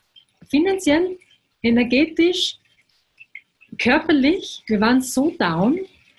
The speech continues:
dass wir gesagt haben, so, und jetzt geht's nicht mehr anders.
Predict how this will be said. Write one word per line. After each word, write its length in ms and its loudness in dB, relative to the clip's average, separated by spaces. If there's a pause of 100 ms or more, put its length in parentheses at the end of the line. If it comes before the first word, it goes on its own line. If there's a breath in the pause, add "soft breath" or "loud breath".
(140)
dass 140 -2
wir 80 -2
gesagt 400 -2
haben, 100 2
so, 120 -4
und 140 0
jetzt 200 -4
geht's 300 0
nicht 240 -2
mehr 200 -4
anders. 460 -8